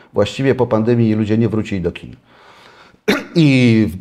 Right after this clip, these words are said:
dlatego, że się zrobiła taka nisza, jaką są platformy, y, y, z, z programem, podaż programów, a też jakość, y, konsumpcji, y, kina w domu się bardzo poprawiła, ludziom się po prostu nie chce, to jest drogie.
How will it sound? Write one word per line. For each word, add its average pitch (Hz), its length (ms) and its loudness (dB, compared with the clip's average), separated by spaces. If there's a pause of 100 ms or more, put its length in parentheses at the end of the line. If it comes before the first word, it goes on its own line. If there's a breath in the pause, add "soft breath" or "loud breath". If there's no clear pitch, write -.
dlatego, 143 480 0
że 107 100 -4
się 113 160 0
zrobiła 104 320 2
taka 104 220 -2
nisza, 113 300 2
jaką 90 300 -2
są 90 160 -8
platformy, 123 520 0
y, 113 420 2
y, 107 300 2
z, 110 420 0
z - 40 -16
programem, 110 500 0
podaż 123 440 0
programów, 120 720 0 (340 loud breath)
a 110 100 -2
też 117 200 -2
jakość, 131 500 0 (680)
y, - 60 -6
konsumpcji, 104 880 -2 (100)
y, 98 220 0 (120)
kina 117 400 0
w 101 220 -10
domu 113 560 0 (120)
się 113 140 0
bardzo 113 220 0
poprawiła, 113 480 0
ludziom 107 280 0
się 107 120 -4
po 101 100 -2
prostu 104 240 -4
nie 135 140 0
chce, 117 240 -2
to 87 120 -4
jest 85 120 -6
drogie. 87 400 -2